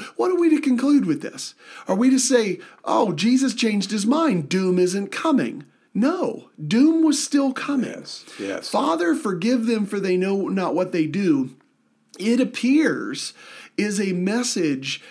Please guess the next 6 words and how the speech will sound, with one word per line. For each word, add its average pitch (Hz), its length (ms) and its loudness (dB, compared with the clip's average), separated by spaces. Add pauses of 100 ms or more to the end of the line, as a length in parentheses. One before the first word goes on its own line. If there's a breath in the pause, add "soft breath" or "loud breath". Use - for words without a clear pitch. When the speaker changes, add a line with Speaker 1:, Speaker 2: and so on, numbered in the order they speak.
(120)
Speaker 1:
that 185 220 -2
is, 156 580 2
"Forgive 196 880 0 (380 soft breath)
those 185 500 -2 (100)
who 202 260 -2
ignorantly 226 920 0